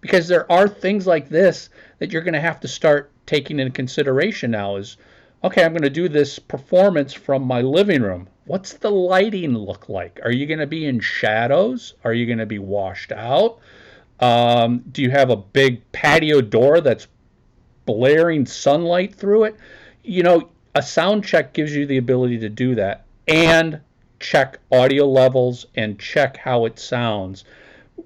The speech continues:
just like a true sound check. <laughs> And, and a, and a fun, fun aside, one of the clients I did this with did a sound check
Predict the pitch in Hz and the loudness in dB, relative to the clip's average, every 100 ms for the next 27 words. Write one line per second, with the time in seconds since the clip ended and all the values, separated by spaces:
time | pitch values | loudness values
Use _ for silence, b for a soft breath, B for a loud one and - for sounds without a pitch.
0 | - 139 175 - 156 143 - 185 151 131 | -14 -4 0 2 2 0 -2 -4 -2 -2
1 | 151 151 165 - 90 - - b b b | 0 0 -2 -4 -6 -6 -18 b b b
2 | b - 185 135 B B - 156 147 - | b 0 0 0 B B 2 4 4 4
3 | 160 131 175 165 156 - 185 180 151 180 | 4 6 6 4 2 -2 2 2 2 4
4 | 165 143 131 165 185 165 135 - 139 147 | 6 6 6 4 4 4 0 -2 0 0
5 | 131 123 123 135 185 160 127 107 110 117 | 0 -2 0 -2 0 -4 -2 -2 -2 -6
6 | 113 165 165 - 156 185 190 - 98 85 | 0 2 2 0 2 2 0 -2 -4 -6
7 | - | -18